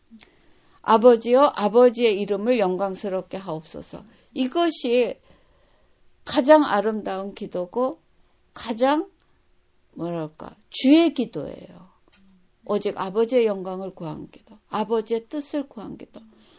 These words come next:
우리가 주님 뜻대로 산다는 건 딱 요거 한 가지예요. 아버지의 영광, 하나님의 영광. 주님 뜻이 그랬어요. 그러니까 우리는 자꾸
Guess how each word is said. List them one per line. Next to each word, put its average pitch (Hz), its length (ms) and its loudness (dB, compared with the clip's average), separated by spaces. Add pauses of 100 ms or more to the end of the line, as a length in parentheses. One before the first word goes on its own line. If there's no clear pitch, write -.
(120)
우리가 294 400 2
주님 330 400 6
뜻대로 311 420 0
산다는 220 500 -6
건 247 200 -6
딱 302 180 -2
요거 220 220 2
한 220 180 -8
가지예요. - 420 -14 (540)
아버지의 196 520 -6
영광, - 340 -10 (1200)
하나님의 269 540 0
영광. 156 340 -8 (1040)
주님 427 460 2
뜻이 440 280 6
그랬어요. 254 600 2 (520)
그러니까 320 360 4
우리는 330 480 2
자꾸 - 460 -2